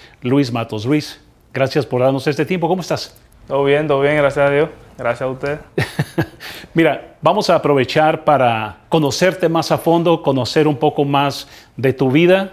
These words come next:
Speaker 2: Bueno, eh, yo soy de Bobure, Estado Zulia. En todos lados, en la biografía aparece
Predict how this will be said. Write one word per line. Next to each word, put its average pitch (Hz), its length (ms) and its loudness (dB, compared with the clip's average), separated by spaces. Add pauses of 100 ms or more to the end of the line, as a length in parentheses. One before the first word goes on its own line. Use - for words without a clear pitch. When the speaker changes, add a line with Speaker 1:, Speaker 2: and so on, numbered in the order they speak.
(220)
Speaker 2:
Bueno, 147 460 2
eh, 131 400 2
yo 160 520 4
soy 160 220 2
de 156 240 4
Bobure, 147 400 2
Estado 147 300 2
Zulia. 151 400 0 (240)
En 117 480 -8
todos 127 280 -4
lados, 135 260 2
en 127 60 -4
la 123 80 -4
biografía 117 500 0
aparece 123 720 2